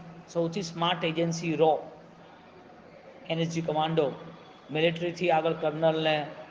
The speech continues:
અ, બ્રિગેડિયન, કેમ? એ લોકોને એવી ટ્રેનિંગ આપવામાં આવે કે તમે ઊભા હો એક જગ્યાએ પણ તમારી નજર હોય દસ જગ્યાએ.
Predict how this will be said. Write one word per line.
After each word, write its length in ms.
અ, 320
બ્રિગેડિયન, 600
કેમ? 160
એ 80
લોકોને 300
એવી 80
ટ્રેનિંગ 420
આપવામાં 540
આવે 180
કે 120
તમે 600
ઊભા 200
હો 140
એક 180
જગ્યાએ 260
પણ 140
તમારી 260
નજર 260
હોય 100
દસ 220
જગ્યાએ. 320